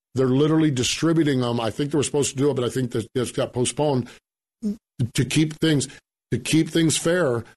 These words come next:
I don't think they're distributing the tires until Thursday up at, um, Mid-America, Hoosier Mid-America up in Baltimore.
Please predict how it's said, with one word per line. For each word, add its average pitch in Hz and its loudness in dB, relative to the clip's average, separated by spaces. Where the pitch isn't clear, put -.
I 117 -2
don't 127 0
think 143 0
they're 139 2
distributing 147 0
the 135 2
tires 131 0
until 117 -2
Thursday 98 -2
up - -2
at, 131 0
um, 120 0
Mid-America, 127 0
Hoosier 123 0
Mid-America 123 0
up 104 -8
in 101 -2
Baltimore. 139 0